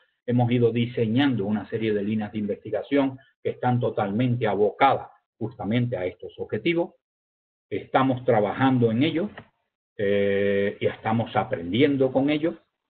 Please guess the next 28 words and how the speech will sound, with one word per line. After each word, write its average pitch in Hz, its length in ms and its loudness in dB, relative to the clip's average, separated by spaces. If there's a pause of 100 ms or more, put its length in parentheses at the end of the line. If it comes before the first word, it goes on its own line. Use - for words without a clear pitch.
(220)
Y, 220 480 4
eh, 90 320 -2
como 101 280 0
parte 123 320 6
de 131 120 4
esas 131 240 -2
evoluciones, 147 720 2
hemos 117 240 0
diseñado 123 600 0
también 135 380 0
una 107 160 -2
nueva 113 320 0
línea 120 400 -2 (320)
de 117 100 -2
investigación 117 880 -2 (160)
en 101 160 -4
la 98 160 -4
que 104 120 -2
ya 123 160 4
llevábamos 127 540 2
tiempos 123 340 -2
trabajando, 123 520 -2
pero 90 160 -2
no 113 140 -4
tenía 107 320 -2
forma 110 320 -2
de 117 80 2
línea, 151 380 -4